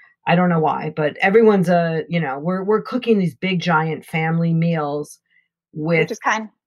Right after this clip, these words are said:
Speaker 2: kind of
Speaker 1: It's
Speaker 2: nice.
Speaker 1: nice, but yeah, with, with, I'm sorry, my kids are older, my nephew,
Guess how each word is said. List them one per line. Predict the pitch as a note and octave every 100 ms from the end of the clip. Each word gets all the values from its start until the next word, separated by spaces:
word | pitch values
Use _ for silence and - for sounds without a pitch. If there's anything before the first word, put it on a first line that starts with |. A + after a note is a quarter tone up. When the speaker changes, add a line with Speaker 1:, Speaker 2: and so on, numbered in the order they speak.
| _ -
Speaker 2:
kind | C4+ C#4
of |
Speaker 1:
It's | G#3+ A3+ A3+
Speaker 2:
nice. | C#4 D4+
Speaker 1:
nice, | -
but | G3+ E3+ - -
yeah, | A3+ D3+
with, | D#3+ G3+ G3 _ _ -
with, | F#3+ A3+ A3+ _ _ -
I'm | G3+
sorry, | F#3+ A3+ A3+ F#3+ F3+
my | F3 F3+
kids | F#3+ A3 F3+
are | G3 E3
older, | E3+ E3 F#3
my | F#3 E3+
nephew, | E3 E3 - F#3 F3+